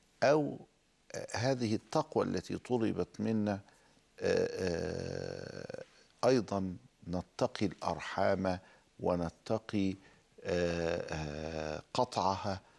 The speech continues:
ونصلها كما أمرنا الله سبحانه وتعالى، قراءتان.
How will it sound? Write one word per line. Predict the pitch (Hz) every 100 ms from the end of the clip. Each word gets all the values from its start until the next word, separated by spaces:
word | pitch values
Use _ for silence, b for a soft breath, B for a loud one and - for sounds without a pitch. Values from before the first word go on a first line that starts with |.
| b -
ونصلها | - 92 110 113 110 - 90 92 - 127 123 101
كما | 87 92 82 85 -
أمرنا | 87 90 101 95
الله | 85 92
سبحانه | 92 - - 92 92
وتعالى، | 82 - 92 98 87 -
قراءتان. | 87 87 - 85 - 123 127